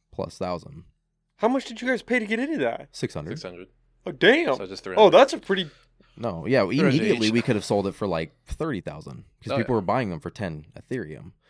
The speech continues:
Speaker 1: But
Speaker 2: Oh,
Speaker 1: I was like,
Speaker 2: shit.
Speaker 1: but I was like, "I wanna hold on to 'cause I think this is a good long-term
Speaker 2: It's gonna
Speaker 1: project."
Speaker 2: go up, yeah.
Speaker 1: And
Speaker 3: Yeah.
Speaker 1: so I was like, "I'm not gonna sell."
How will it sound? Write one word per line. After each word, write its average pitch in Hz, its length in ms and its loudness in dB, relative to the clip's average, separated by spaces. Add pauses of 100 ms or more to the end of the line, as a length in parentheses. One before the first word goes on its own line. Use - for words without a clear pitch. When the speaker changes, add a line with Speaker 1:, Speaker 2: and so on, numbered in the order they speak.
(120)
Speaker 1:
But 98 80 2
Speaker 2:
Oh, 95 40 6
Speaker 1:
I - 20 8
was 92 100 0
like, 95 160 4
Speaker 2:
shit. 339 380 -2
Speaker 1:
but 110 80 0
I 110 80 6
was 107 160 0
like, 85 200 0
"I 82 120 -4
wanna 76 240 -8
hold 76 240 -10
on 95 140 -6
to 85 100 -14
'cause 76 100 -10
I 76 80 -8
think 76 140 -10
this 76 100 -14
is - 80 -20
a 78 60 -10
good 76 160 -10
long-term 76 320 -10
Speaker 2:
It's - 20 -12
gonna 139 160 -2
Speaker 1:
project." 120 180 2
Speaker 2:
go 131 60 4
up, 123 240 0
yeah. 127 240 2
Speaker 1:
And 90 80 -4
Speaker 3:
Yeah. 87 80 -6
Speaker 1:
so 87 200 0
I 85 100 0
was 80 100 -8
like, 82 100 -4
"I'm 76 120 -10
not 71 120 -12
gonna - 140 -20
sell." - 420 -8